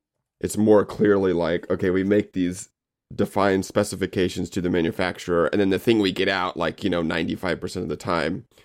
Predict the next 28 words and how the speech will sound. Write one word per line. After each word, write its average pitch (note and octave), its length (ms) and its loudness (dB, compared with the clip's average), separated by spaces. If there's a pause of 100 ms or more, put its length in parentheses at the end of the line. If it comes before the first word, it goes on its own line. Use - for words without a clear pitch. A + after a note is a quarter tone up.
(140)
is F#2+ 100 -2
perfect - 480 -4
without F2+ 300 -2
any, D#2 240 -4 (100)
like, - 80 -8
fussing, G#2 460 -4
basically. A2+ 560 0 (260)
And G2 80 0 (160)
at, - 40 2
at G#2 160 4
this C#3 180 6
stage, G2 180 -2
we G2 60 -2
have G#2 80 -6
to, - 60 -8
like, D#2 120 -4
fuss - 280 -4
over C#2+ 200 -10
it. - 140 -10
And E2 120 -12
so - 140 -6
that's G2+ 200 0
the F2 60 -14
thing - 180 -12
that - 120 -16
sucks. - 380 -20 (500)
But F#2 180 0
hopefully G2+ 760 2